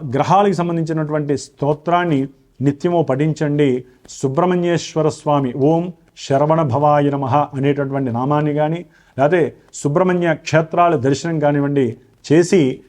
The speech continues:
కన్యారాశి వారి సంపూర్ణ ఆరోగ్యాన్ని, వారు అనుకున్నటువంటి మానసిక ధైర్యాన్ని పొందవలసిందిగా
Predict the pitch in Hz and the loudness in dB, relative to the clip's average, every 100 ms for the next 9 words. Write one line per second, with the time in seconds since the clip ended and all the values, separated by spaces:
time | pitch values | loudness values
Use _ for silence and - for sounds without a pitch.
0 | - 131 170 175 165 143 147 151 147 143 | -6 0 2 2 2 2 2 0 2 -4
1 | 147 165 160 143 131 156 165 147 160 160 | -2 0 0 -2 0 2 2 0 0 0
2 | 170 175 _ _ 120 147 151 156 180 180 | -2 -4 _ _ 0 2 2 0 -2 -2
3 | 170 165 156 127 127 170 165 165 127 135 | -2 -2 -2 0 0 0 0 -2 0 0
4 | 160 160 160 156 131 127 _ _ _ _ | 2 2 2 2 -2 -4 _ _ _ _
5 | _ _ _ - 156 170 160 151 147 143 | _ _ _ -2 2 2 2 0 0 4
6 | 156 | 4